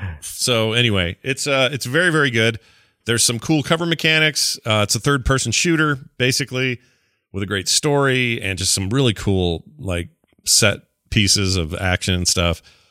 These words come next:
Uh, an amazing British cast for most of the a-, actors, including Mark Strong. It's fantastic.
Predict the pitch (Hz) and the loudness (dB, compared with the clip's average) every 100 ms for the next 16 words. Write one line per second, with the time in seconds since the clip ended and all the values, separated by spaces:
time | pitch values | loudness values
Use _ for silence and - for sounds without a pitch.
0 | _ _ - 85 82 90 95 110 113 101 | _ _ -10 -6 -4 -2 0 4 4 2
1 | 92 98 90 - 90 90 85 - 85 85 | 0 0 0 -2 0 0 0 -2 -4 -2
2 | - 87 87 87 95 - 92 87 87 85 | -2 -2 -4 -6 -8 -6 -4 -4 -4 -6
3 | 80 101 87 82 80 - 76 80 117 - | -2 -2 0 -2 -4 -4 -4 -6 -6 0
4 | 143 135 110 - 71 | 0 2 0 0 -10